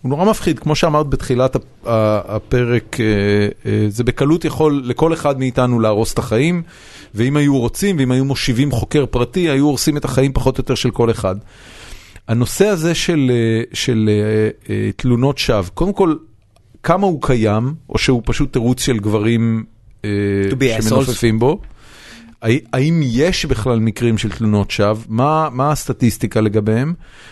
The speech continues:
Speaker 1: ואיך... אה, אמ, איך את מתייחסת לזה? זאת אומרת, איך את, האם את בכלל עושה איזשהו תהליך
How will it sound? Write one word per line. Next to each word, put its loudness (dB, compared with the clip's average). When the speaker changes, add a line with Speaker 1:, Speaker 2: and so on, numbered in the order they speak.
Speaker 1:
ואיך... -2
אה, 2
אמ, 0
איך 2
את -2
מתייחסת 0
לזה? 0
זאת -4
אומרת, 0
איך 0
את, -2
האם 0
את 0
בכלל 0
עושה 0
איזשהו 0
תהליך -2